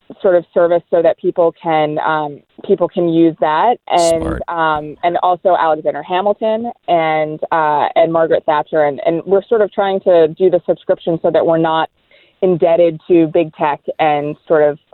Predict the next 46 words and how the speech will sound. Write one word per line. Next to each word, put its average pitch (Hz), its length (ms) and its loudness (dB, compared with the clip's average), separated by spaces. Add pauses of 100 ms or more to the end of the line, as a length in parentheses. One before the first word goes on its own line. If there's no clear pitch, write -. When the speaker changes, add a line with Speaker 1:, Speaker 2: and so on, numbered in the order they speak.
(140)
Speaker 1:
on - 240 0
Speaker 2:
Yeah. 156 80 -8
Speaker 1:
the, - 140 -12
on 170 120 -4
the 165 80 2
hook 160 200 0 (240)
to, 143 400 2 (600)
to 180 80 0
be 165 360 2
at 160 160 -2
their 160 160 2
mercy, 147 400 -4
so 160 120 0
we 160 100 0
can 156 160 -8
just 151 140 -2 (200)
send 170 260 0
books 160 280 -2
directly 170 380 0
to 160 40 -2
people 160 340 -2
without 151 400 0 (300)
having 160 460 -4
to, 151 460 -2
um, 143 340 -4
to 165 100 -10
market 151 320 -2
every 156 260 0
single 151 180 -2
month 147 240 -4
and, 147 220 -8
and 147 300 -4
pray 160 440 2
that, 143 280 -2 (480)
uh, 143 280 -2
that 160 180 0
they 165 100 4
don't 156 140 -2
cut 156 120 -2
us 151 100 -4
off 170 160 -2
again, 143 260 -8
'cause 160 140 -14
we 180 140 0
don't 226 160 -2
know. 180 400 -2